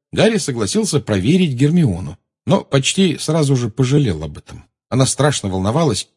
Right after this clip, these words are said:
и то и дело выхватывала у него учебник, чтобы посмотреть, не допустила ли она в ответе каких-нибудь мелких ошибок. В конце концов, Гарри сильно досталось по носу острым краем успехов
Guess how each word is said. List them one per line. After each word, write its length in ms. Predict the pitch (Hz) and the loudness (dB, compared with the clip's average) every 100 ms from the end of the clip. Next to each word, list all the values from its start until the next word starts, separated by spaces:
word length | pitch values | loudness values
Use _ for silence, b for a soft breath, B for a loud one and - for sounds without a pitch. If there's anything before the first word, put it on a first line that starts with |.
| _ | _
и 140 | 139 | -2
то 160 | - 214 | 2 4
и 80 | 196 | 6
дело 280 | 175 214 | 6 4
выхватывала 680 | 202 135 - 147 - 101 98 | 4 0 0 -2 0 -6 -6
у 80 | 104 | -4
него 240 | 113 113 98 | -4 -2 -2
учебник, 400 | - 180 131 95 | 0 0 0 -2
чтобы 300 | - 113 110 | -4 -4 -4
посмотреть, 580 | - 107 139 147 - _ _ - | -4 -4 0 0 -2 _ _ 2
не 140 | 147 | 4
допустила 600 | 143 143 127 - 190 165 | 4 2 -2 -2 0 2
ли 120 | 123 | 2
она 200 | 113 131 | 2 2
в 60 | 107 | 0
ответе 340 | 104 151 135 | 0 -2 -4
каких-нибудь 720 | 110 104 139 139 127 127 - _ _ | -8 -6 -2 0 0 0 -6 _ _
мелких 520 | 131 131 107 98 104 - | 2 2 2 -2 -6 -4
ошибок. 540 | 139 - 92 - - _ _ _ _ _ _ | -4 -6 -12 -18 -20 _ _ _ _ _ _
В 80 | _ | _
конце 260 | 87 - 127 | -4 0 0
концов, 400 | 107 98 139 95 | 0 0 0 2
Гарри 240 | 113 107 | 2 2
сильно 420 | 92 - 170 147 | 0 -2 0 0
досталось 600 | 110 110 - 135 120 98 | 0 0 0 0 0 0
по 180 | - 139 | -2 -2
носу 340 | 117 92 82 - _ _ | 0 -2 -6 -12 _ _
острым 500 | 135 135 - 107 82 | 2 2 0 -4 -4
краем 440 | - 110 104 90 - _ - | 0 2 4 0 -6 _ -4
успехов 640 | - - 110 - 95 | -4 -2 -2 -2 -6